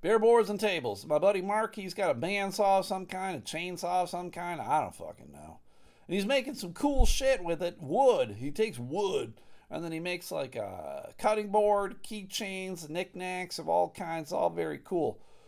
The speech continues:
So, uh, go check him out on Facebook and Instagram, Bear Boards and Tables. And they got a, Ma-, a Macari store, like I do. And, uh, if you buy something on his Mercari store, mention the Elemento Podcast and get a ten percent discount. Do it.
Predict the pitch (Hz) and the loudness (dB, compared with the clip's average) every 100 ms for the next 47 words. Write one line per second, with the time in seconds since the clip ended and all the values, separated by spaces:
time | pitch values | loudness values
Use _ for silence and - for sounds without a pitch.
0 | - - 156 143 143 139 214 233 - 226 | -16 -4 0 2 0 0 0 0 -2 -4
1 | 208 196 196 - - 143 131 131 - 196 | -2 0 0 -2 -6 -4 -4 -4 -8 -6
2 | 185 202 - 202 196 - - - - - | -4 -6 -6 -6 -8 -16 -20 -18 -14 -8
3 | 175 185 156 131 143 151 143 120 139 151 | -6 -6 -10 -10 -8 -6 -8 -4 0 2
4 | 165 185 190 - 123 110 151 170 170 175 | 2 0 -4 -8 -8 2 4 6 2 -2
5 | 147 139 127 123 180 180 117 104 - - | -8 -10 -10 -8 -8 -6 -6 -8 -14 -20
6 | - - - 120 160 208 208 170 151 - | -20 -20 -18 -8 -2 2 2 2 -4 -2
7 | 147 139 - 269 269 147 - 117 127 135 | -2 0 4 6 4 2 -4 -4 -4 -4
8 | 147 202 247 110 82 - - _ - - | 0 0 0 -4 -10 -14 -20 _ -20 -20
9 | _ - 95 92 85 85 80 80 - 107 | _ -18 -16 -16 -18 -16 -14 -14 -14 -8
10 | 135 165 170 165 - 185 180 180 175 165 | 0 2 2 0 -6 -4 -2 0 0 -2
11 | 175 147 117 185 202 226 147 - - 156 | -2 -6 -4 0 2 0 -2 -8 -8 -4
12 | 180 - 156 151 214 202 208 214 220 220 | -4 -4 -6 -2 -2 -4 -6 -2 0 0
13 | 220 220 - 226 214 - 139 - 156 160 | 0 -2 0 0 0 -2 -4 -4 -4 -4
14 | 143 196 190 196 196 190 196 196 - 120 | -4 -6 -6 -4 -6 -4 -6 -6 -6 -8
15 | 92 120 226 294 170 - | -8 -4 2 4 2 -2